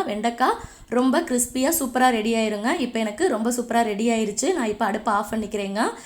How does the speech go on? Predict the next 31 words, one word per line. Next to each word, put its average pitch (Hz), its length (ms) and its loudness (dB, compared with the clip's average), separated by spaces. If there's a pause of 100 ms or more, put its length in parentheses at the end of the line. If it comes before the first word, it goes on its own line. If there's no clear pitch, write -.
(220)
அவ்வளவுதான், 254 500 4
ரொம்ப 247 280 0 (120)
சிம்பிளான 262 640 0
வெண்டைக்காய் 226 320 0
வறுவல் 220 340 -2
ரெடி 233 160 0
ஆயிருச்சு. 226 260 -2
நீங்களும் 247 320 2
இதே 220 180 0
மாதிரியே 240 360 4
செஞ்சு 214 180 -2
பாருங்க. 208 320 -2 (1300)
உங்களுக்கு 262 400 2 (140)
இந்த 254 180 2
பதிவு 233 300 2
பிடிச்சிருந்தா 254 580 0
நம்ம 226 200 0
சேனலை 226 420 0
மறக்காம 226 400 0 (400)
லைக் 240 260 0
பண்ணிக்கோங்க. 254 500 2
கீழே 285 240 2
இருக்கிற 226 240 0
ரெட் 208 160 -4
கலர் 247 220 2
சப்ஸ்கிரைப் 226 360 0
பட்டனை 208 200 -4
கிளிக் 247 220 -6
பண்ணிட்டு 254 400 2
பக்கத்துல 254 320 -2
இருக்கிற 226 320 0